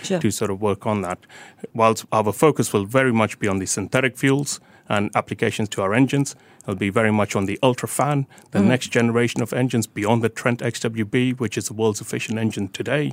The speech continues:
Speaker 1: Mm-hmm.
Speaker 2: and then focusing on electrification and more sort of regional jets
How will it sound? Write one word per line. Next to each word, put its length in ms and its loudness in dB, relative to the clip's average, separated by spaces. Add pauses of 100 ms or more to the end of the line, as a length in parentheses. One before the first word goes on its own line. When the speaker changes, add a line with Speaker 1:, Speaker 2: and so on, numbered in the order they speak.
Speaker 1:
Mm-hmm. 220 0 (280)
Speaker 2:
and 340 2
then 220 4
focusing 520 0
on 160 0
electrification 1000 -2 (320)
and 140 -2
more 160 0
sort 200 -2
of 140 -8
regional 400 2
jets 360 -6